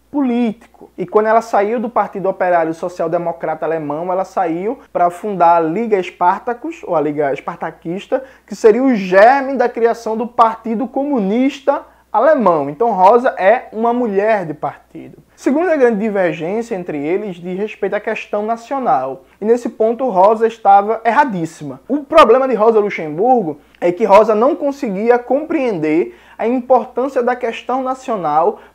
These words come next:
para as nações oprimidas, as colônias, semicolônias e países dependentes. Rosa tinha um pensamento que caminhava no que a gente poderia chamar de principista. Ela imaginava o seguinte: olha, o socialismo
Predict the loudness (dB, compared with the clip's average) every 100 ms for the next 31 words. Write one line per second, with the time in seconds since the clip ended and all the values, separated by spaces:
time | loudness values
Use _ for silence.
0 | _ 0 2 2 -2 -2 2 2 2 -4
1 | -2 -2 -4 -4 -6 -2 0 2 2 0
2 | -2 -6 -10 _ -4 -4 0 2 2 0
3 | -2 -4 -6 -4 -2 -2 -4 -2 -2 0
4 | -4 -2 -4 -4 -8 -14 -20 -20 _ 4
5 | 6 6 2 0 -4 -4 2 0 2 -2
6 | -2 -2 -2 -4 -10 -12 _ -18 -4 -2
7 | 0 0 0 0 0 -2 -4 -6 -6 -2
8 | -2 -4 -4 -4 -4 -8 _ -4 -4 -8
9 | -10 -10 -10 _ _ -10 -8 -8 -12 -18
10 | -18 _ -20 -10 0 2 4 2 2 -2
11 | -2 -4 -4 0 4 4 4 2 -2 -2
12 | 0 0 0 0 0 -2 -8